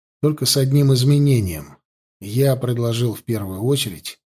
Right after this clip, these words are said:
когда закончим вывод всех на трансформацию, прокачать до второй трансформации сенсея. Всё же он наш чемпион, и он должен быть в максимальной форме.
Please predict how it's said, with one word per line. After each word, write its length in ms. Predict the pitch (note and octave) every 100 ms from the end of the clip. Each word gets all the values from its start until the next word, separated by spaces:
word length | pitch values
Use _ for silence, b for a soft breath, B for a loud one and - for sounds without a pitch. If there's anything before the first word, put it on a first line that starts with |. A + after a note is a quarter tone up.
| _ _ -
когда 280 | F#2+ A#2
закончим 640 | B2 B2 B2+ C3+ B2 A2+ A2+
вывод 380 | C3+ C#3 G#2+
всех 360 | - - B2 A2+
на 140 | G2
трансформацию, 880 | F2+ F#2+ - G2+ A2+ E3+ F3+ - A2+
прокачать 840 | - G#2+ - G#2 - F3 F3 - A2+
до 180 | D3+
второй 480 | D#3 - C#3 D3 D#3
трансформации 960 | D3 C3 B2 B2 A#2 B2+ C#3+ C3+ C3 A2+
сенсея. 840 | - B2+ B2 - C3+ G#2+ D#2+ - _ _ _ _ _ _ _ _ _ _ _ _ _ _
Всё 300 | - F3 G#3+
же 140 | G3
он 160 | G3 F#3
наш 180 | F3+ E3+
чемпион, 680 | - D3+ D3 D#3 F3 D#3
и 60 | A#2+
он 140 | A#2+
должен 400 | B2+ E3 D3+ C#3
быть 180 | C#3+ D3+
в 40 |
максимальной 680 | D3 C#3 - B2+ D3+ E3 D#3
форме. 640 | C3+ B2+ A2 F2 D#2 -